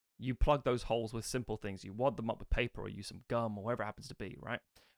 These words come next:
But they're all temporary. And what you're doing is you're putting in water as fast as you can with, like, a big old cup, right? Like, slosh, slosh, slosh, let's go, let's go, let's go. And some people,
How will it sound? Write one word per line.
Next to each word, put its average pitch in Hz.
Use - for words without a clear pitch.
But 139
they're 131
all 143
temporary. 123
And 127
what 147
you're 151
doing 127
is 113
you're 117
putting -
in 120
water 139
as -
fast 160
as 123
you 131
can 110
with, 113
like, 110
a 113
big 123
old 117
cup, -
right? -
Like, -
slosh, 156
slosh, 139
slosh, -
let's 120
go, 160
let's 143
go, 147
let's 135
go. 139
And 127
some 233
people, 113